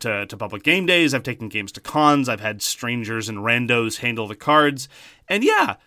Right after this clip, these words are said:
sure, once water got spilled on a game that I had, once, and then I replaced it.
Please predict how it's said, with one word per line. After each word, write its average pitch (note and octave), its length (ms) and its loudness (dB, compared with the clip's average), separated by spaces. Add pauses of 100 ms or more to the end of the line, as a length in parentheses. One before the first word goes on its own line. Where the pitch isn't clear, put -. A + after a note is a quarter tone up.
sure, - 460 0 (460)
once D3 840 2
water C#3+ 360 2
got C3 240 -4
spilled B2+ 340 -6
on A#2 140 -6
a A2 40 -12
game A2+ 200 -6
that G#2+ 100 -10
I G2+ 80 -10
had, G#2+ 420 -12
once, B2 640 -6 (640)
and A#2+ 160 -4
then C#3 80 2
I E3 60 4
replaced G#3 440 0
it. - 140 -10